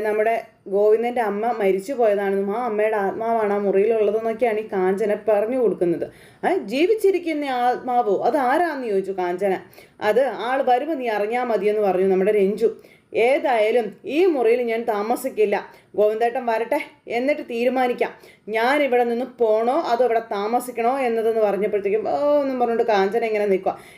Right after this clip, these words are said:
"എന്തായാലും നല്ല സൗകര്യമുള്ള മുറിയിലേ ഞാൻ കിടക്കൂ. അത് വന്ന് പാപ്പാ, ഇന്ത് റൂമിൽ താമസിച്ചാലേ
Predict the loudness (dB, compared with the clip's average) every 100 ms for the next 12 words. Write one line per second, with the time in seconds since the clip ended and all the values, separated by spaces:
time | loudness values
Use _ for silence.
0 | -6 0 2 2 0 0 -2 0 0 2
1 | 0 0 0 2 2 0 -2 0 0 0
2 | -2 -2 -6 -20 -6 -2 0 0 0 0
3 | 0 0 2 2 2 2 0 -2 -4 0
4 | 2 2 2 2 0 0 0 0 -4 -4
5 | 0 0 2 0